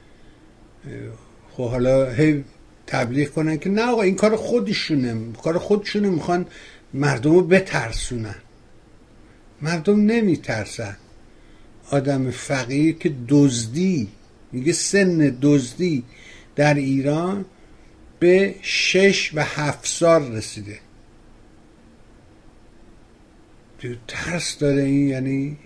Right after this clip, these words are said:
از چی بترسه؟ خب اقلاً یه بالاپوشی هست، یه غذا هم بهش می‌دن. زندان دیگه، یه سقفی هست و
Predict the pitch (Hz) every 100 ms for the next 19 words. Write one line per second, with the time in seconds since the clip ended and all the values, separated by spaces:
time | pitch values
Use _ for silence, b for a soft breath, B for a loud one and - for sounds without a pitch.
0 | - - - - - - - - 185 185
1 | 156 135 113 - 117 - - - - -
2 | - - - - - - - - - -
3 | - - - - - - - - - -
4 | 123 117 120 120 135 143 156 147 135 -
5 | - - 131 123 117 - 143 - 156 131
6 | 156 170 170 147 - 131 143 131 123 127
7 | 135 139 127 120 - 120 101 - - -
8 | - - - - - - - - - -
9 | 113 127 127 123 151 180 180 151 147 80
10 | - - - - - - - - - -
11 | - - 127 120 147 151 - 185 208 190
12 | - 226 220